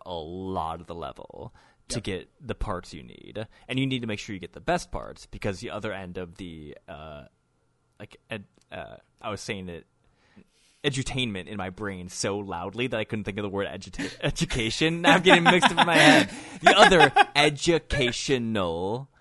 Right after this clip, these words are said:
Speaker 1: part of this game is, like, actually <laughs> building the machines.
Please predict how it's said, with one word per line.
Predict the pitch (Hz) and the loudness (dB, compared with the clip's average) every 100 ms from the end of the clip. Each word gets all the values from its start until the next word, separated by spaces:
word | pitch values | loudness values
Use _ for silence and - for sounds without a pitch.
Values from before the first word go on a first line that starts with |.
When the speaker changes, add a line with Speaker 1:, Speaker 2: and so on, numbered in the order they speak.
| _ - | _ -4
Speaker 1:
part | 127 120 92 | -2 0 -2
of | 110 | -4
this | 120 113 | -4 -4
game | - 95 85 80 87 110 120 _ _ _ _ - | -4 -4 -6 -8 -8 -8 -8 _ _ _ _ -6
is, | 110 98 | -4 -4
like, | 104 98 - | -4 -4 0
actually | 120 - 123 | 0 0 -6
<laughs> | 117 147 | 0 2
building | 156 127 190 165 | 4 4 4 6
the | - | 4
machines. | 175 143 - 160 127 92 110 - | 4 -2 -2 -2 -2 -4 -6 -8